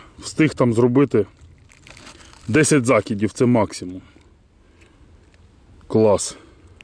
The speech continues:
Так, ну що, відпускаємо нашого окунчика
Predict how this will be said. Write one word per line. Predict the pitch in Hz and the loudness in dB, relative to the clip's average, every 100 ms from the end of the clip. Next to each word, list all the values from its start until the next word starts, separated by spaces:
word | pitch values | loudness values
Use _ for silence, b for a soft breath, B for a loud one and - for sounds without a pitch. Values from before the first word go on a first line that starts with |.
| b b - | b b -2
Так, | 160 110 - B B - | 0 0 -4 B B -10
ну | 175 | -6
що, | - 139 | 0 0
відпускаємо | 135 - 143 - 131 117 117 | 0 -4 -4 0 2 2 0
нашого | 120 - 123 120 | 0 -2 0 0
окунчика | - 190 202 196 - | -2 -2 -2 -2 -2